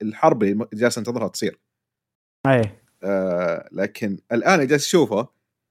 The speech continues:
Speaker 1: مرة شيء مختلف. وهذا الشيء الغريب في المسلسل، إنه يا أخي مليان مرة. تو تكلم أنت عن، آه، سوبرانوز قديش مليان.
Speaker 2: مم، مم،
Speaker 1: آه،
Speaker 2: مم.
Speaker 1: آه، يعني،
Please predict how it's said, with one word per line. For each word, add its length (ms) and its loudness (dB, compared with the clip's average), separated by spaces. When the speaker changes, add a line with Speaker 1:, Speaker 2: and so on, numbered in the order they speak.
Speaker 1:
مرة 240 2
شيء 140 2
مختلف. 460 0
وهذا 180 2
الشيء 220 2
الغريب 320 2
في 60 -12
المسلسل، 400 -4
إنه 160 -4
يا 100 2
أخي 380 -4
مليان 340 4
مرة. 300 0
تو 160 0
تكلم 460 0
أنت 200 -8
عن، 280 -6
آه، 460 -4
سوبرانوز 640 2
قديش 300 -4
مليان. 340 0
Speaker 2:
مم، 80 8
مم، 60 6
Speaker 1:
آه، 180 6
Speaker 2:
مم. 240 2
Speaker 1:
آه، 400 -2
يعني، 360 -6